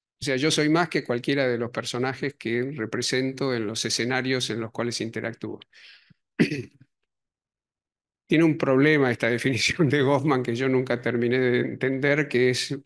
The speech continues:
¿y qué queda del actor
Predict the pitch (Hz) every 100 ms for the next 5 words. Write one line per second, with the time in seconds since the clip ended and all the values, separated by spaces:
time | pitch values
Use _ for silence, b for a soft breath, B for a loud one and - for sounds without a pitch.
0 | - 117 117 _ _ _ - 139 139 _
1 | - 147 147 147 147 151 339 _ _ _
2 | _ _ - 131 120 113 - _ _ _
3 | 107 120 - 165 147 139 240